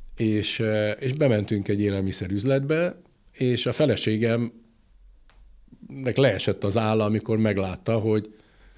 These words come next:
a spagettit mennyiért lehet, eh, mennyiért lehet venni. Hát kilencvenkilenc centért sikerült egy fél kiló,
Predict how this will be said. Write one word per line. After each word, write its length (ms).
a 340
spagettit 600
mennyiért 420
lehet, 400
eh, 520
mennyiért 440
lehet 200
venni. 340
Hát 180
kilencvenkilenc 840
centért 540
sikerült 500
egy 100
fél 240
kiló, 460